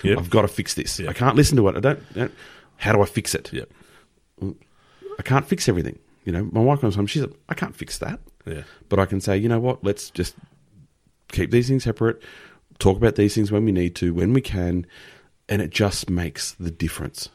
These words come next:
Speaker 1: Mm.
Speaker 2: Um, yeah, it, it's, it's really, it's important to have those, those, you know, so I, I'm a sharer. I'm, you know, guilty of being an oversharer most of the time, but it's how we get through. You know, I
Speaker 1: Mm.
Speaker 2: don't, I don't need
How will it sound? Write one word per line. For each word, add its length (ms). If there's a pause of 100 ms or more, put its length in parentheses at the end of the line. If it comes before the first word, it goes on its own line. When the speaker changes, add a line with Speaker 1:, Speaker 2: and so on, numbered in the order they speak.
Speaker 1:
Mm. 180 (220)
Speaker 2:
Um, 320 (1000)
yeah, 160
it, 240
it's, 200
it's 320
really, 420
it's 220
important 460
to 60
have 440 (140)
those, 340 (120)
those, 200
you 80
know, 80
so 200 (360)
I, 60
I'm 100
a 40
sharer. 400 (440)
I'm, 280 (100)
you 80
know, 140 (280)
guilty 300
of 60
being 180
an 80
oversharer 560 (280)
most 200
of 80
the 60
time, 300 (640)
but 120
it's 120
how 300
we 300
get 240
through. 380 (120)
You 60
know, 120
I 20
Speaker 1:
Mm. 40
Speaker 2:
don't, 280
I 80
don't 220
need 380